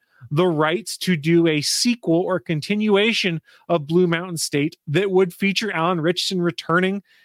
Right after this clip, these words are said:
in the role of Thad Castle, but supposedly also brings back Darren Brooks and Chris Romano in their roles of Alex Moran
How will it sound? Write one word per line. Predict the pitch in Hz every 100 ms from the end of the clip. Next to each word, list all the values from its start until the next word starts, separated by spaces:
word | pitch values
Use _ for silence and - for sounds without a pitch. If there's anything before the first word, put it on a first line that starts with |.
| _ 170
in | 175
the | 175
role | 160 165
of | 160
Thad | - 165 160 -
Castle, | 147 147 -
but | 156 190
supposedly | - 156 180 180 196 220
also | - 226 226 220 175
brings | 170 175 156
back | 143 147 160 _ _ -
Darren | 156 165 190 139
Brooks | 165 -
and | 151
Chris | - 185 160 -
Romano | 151 170 170 147 151 - - _ -
in | 165 156
their | 175 196
roles | 165 147 143 147
of | 143 170
Alex | 151 156 -
Moran | 139 143 139 135 143